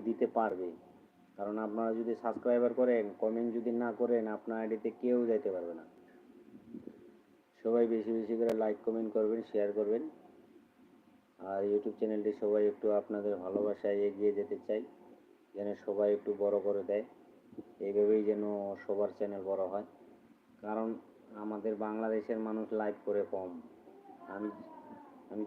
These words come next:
যত লাইভ দেখি, আমি যত লাইভে যাই, সব ইন্ডিয়া, কলকাতা। কারণ ইন্ডিয়া,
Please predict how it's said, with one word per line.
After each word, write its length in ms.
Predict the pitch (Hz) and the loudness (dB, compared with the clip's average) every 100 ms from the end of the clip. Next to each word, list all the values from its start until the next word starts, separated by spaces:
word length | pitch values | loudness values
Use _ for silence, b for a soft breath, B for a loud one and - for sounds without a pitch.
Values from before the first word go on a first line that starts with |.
| - | 0
যত 220 | 117 - 127 123 117 117 | 0 4 6 8 8 6
লাইভ 180 | 117 110 117 | 6 4 0
দেখি, 220 | 110 117 110 | 0 0 0
আমি 100 | 110 104 | 0 0
যত 180 | 110 123 113 | 0 2 4
লাইভে 260 | 117 110 110 | 4 4 4
যাই, 160 | 110 107 104 | 4 4 4
সব 500 | 110 120 120 117 113 110 113 | 4 6 6 6 6 4 0
ইন্ডিয়া, 300 | 110 110 104 101 | 0 2 2 0
কলকাতা। 420 | 107 104 98 - 85 - - - - - - _ - | -2 0 -2 -2 -6 -6 -18 -20 -20 -20 -20 _ -4
কারণ 240 | 98 110 110 110 | 0 0 0 0
ইন্ডিয়া, 280 | 113 113 120 | 0 2 2